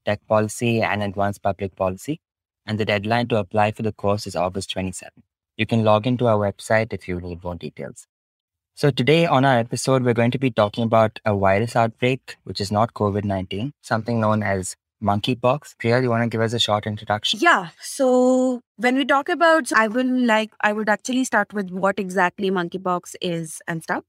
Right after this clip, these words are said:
Speaker 2: So monkeypox is actually a disease that is caused by an infection with the monkeypox virus.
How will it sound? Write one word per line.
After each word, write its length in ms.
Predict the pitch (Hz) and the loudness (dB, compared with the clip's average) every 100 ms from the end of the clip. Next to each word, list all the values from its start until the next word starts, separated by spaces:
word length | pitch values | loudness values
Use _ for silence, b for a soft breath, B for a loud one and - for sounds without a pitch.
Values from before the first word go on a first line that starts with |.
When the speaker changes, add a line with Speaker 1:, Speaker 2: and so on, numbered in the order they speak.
| _ _ _ _ - | _ _ _ _ -2
Speaker 2:
So 240 | 302 302 | 2 4
monkeypox 600 | 269 233 294 320 330 330 | 4 4 2 2 2 2
is 100 | 294 | 0
actually 400 | 247 247 269 262 | 0 0 -2 0
a 100 | 269 | -2
disease 340 | 233 226 240 | -4 -4 -4
that 140 | 233 240 | -2 -4
is 120 | 247 | -2
caused 320 | 220 208 214 | 0 0 0
by 160 | 208 220 | 2 2
an 100 | 226 | 0
infection 720 | 202 - 190 - 247 240 214 | -6 -4 -6 -4 0 0 0
with 160 | 214 | -2
the 80 | 196 | -2
monkeypox 680 | 220 196 202 208 208 208 - 185 | 0 0 0 -4 -4 -4 -6 -2
virus. 560 | 160 151 - - - | -2 -2 -8 -10 -14